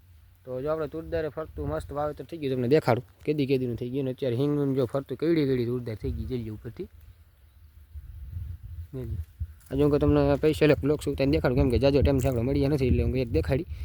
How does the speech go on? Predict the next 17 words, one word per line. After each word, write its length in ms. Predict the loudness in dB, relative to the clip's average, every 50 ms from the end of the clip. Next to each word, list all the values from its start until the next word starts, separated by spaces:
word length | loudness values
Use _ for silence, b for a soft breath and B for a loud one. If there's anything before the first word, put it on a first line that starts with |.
| B B B B -2
ને 80 | 0
હિંગુ 280 | 2 2 4 4 6 6
એ 120 | 6 6
જાજી 240 | 4 4 4 4 4
તમને 220 | 2 4 2 2 2
કહું 160 | 2 2 2
ને 60 | 0
તો 320 | 0 0 2 2 2 2
પચીસ 320 | 2 2 0 2 2 0 0
ત્રીસ 180 | 2 0 0 2
ટકા 220 | 0 0 0 0
જેટલી 200 | 0 0 0 0
હિંગુ 240 | 2 2 4 2 2
થઈ 160 | 0 0 -2
ગઈ 140 | -2 -2 0
જલ્દી 200 | 0 0 0 0
એમાં. 180 | -2 -4 -4